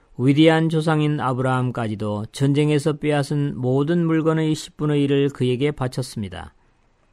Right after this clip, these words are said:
율법은 레위 자손 가운데서 제사장이 되는 사람들은 백성에게서 소득의 십분의 일을 거두어 가지도록 정하고 있습니다. 곧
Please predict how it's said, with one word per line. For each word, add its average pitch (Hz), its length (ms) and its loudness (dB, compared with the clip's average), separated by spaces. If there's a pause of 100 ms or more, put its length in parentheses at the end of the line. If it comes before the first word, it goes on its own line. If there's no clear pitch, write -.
(400)
율법은 151 680 2
레위 143 320 4
자손 139 400 0
가운데서 135 800 -2 (180)
제사장이 156 680 0
되는 147 320 -2
사람들은 117 640 -4 (1120)
백성에게서 151 760 0
소득의 143 480 0
십분의 135 500 -6
일을 160 280 0
거두어 120 560 -4 (260)
가지도록 156 540 0
정하고 135 460 -2
있습니다. 98 560 -8 (840)
곧 131 340 0